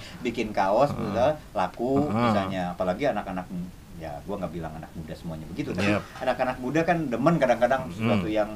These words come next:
Speaker 1: kesannya kan mewakili pemberontakan atau apa gitu ya. Itu kan beli tuh, laku. Tapi maksud lu pasti nggak akan sebanyak cuan yang diperoleh itu, nggak akan sebanyak seperti bandar memperoleh duit dari bisnis narkoba,
Speaker 2: Iya,
Speaker 1: kan gitu ya?
Speaker 2: masyarakat tidak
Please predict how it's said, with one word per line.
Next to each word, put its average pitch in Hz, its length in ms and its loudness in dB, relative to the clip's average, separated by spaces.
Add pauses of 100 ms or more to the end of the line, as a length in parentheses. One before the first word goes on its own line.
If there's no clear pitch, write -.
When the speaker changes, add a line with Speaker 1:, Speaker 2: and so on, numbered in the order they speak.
(320)
Speaker 1:
kesannya 123 380 -2
kan 143 160 0
mewakili 107 400 0
pemberontakan 101 840 -4
atau 92 180 -8
apa 85 320 -6
gitu 78 220 -10
ya. 92 120 -8 (520)
Itu 139 140 -2
kan 220 160 2 (220)
beli 135 280 4
tuh, 170 400 2
laku. 110 540 -2 (540)
Tapi 151 180 0
maksud 165 280 -4
lu 185 120 -4
pasti 151 260 -6
nggak 151 220 -4
akan 117 140 -2
sebanyak 104 680 -4
cuan 110 260 0
yang 110 120 -8
diperoleh 107 420 -6
itu, 123 160 -12
nggak - 160 -6
akan 110 160 -8
sebanyak 95 380 -6
seperti - 320 -10
bandar 101 400 -2
memperoleh 98 500 -8
duit 95 320 -6
dari 98 380 -4
bisnis 104 480 -8 (260)
narkoba, - 160 -8
Speaker 2:
Iya, 147 160 2
Speaker 1:
kan 120 120 0
gitu - 40 -10
ya? 156 120 0
Speaker 2:
masyarakat 135 560 10
tidak 135 360 6